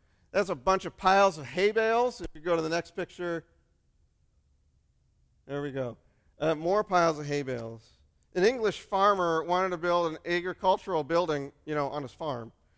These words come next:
And it kept getting denied by the townsfolk. And, and some of the townsfolk were like, "It will ruin our view of the, of wonderful pastures that you have."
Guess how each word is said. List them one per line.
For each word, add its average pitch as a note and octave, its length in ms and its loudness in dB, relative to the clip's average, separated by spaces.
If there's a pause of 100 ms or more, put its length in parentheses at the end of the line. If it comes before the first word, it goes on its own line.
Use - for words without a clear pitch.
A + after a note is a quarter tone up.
(420)
And F3+ 640 6
it F3+ 180 0
kept - 400 2
getting E3 500 2 (200)
denied E3+ 720 4 (140)
by D#3+ 220 8
the D#3+ 140 2
townsfolk. E3+ 680 -2 (1160)
And, F3 460 6
and E3+ 300 2
some A#3 180 0
of A3 60 -2
the G3 80 4
townsfolk G3+ 540 0
were F#3+ 80 0
like, F3+ 200 2
"It A3+ 120 10
will A3+ 180 4
ruin B3 320 4
our G#3 140 8
view A#3+ 320 2
of F3+ 160 4
the, F3+ 240 0
of F3 100 2
wonderful G#3 400 0
pastures G#3 580 0
that D#3+ 120 2
you D3 140 0
have." B2+ 280 2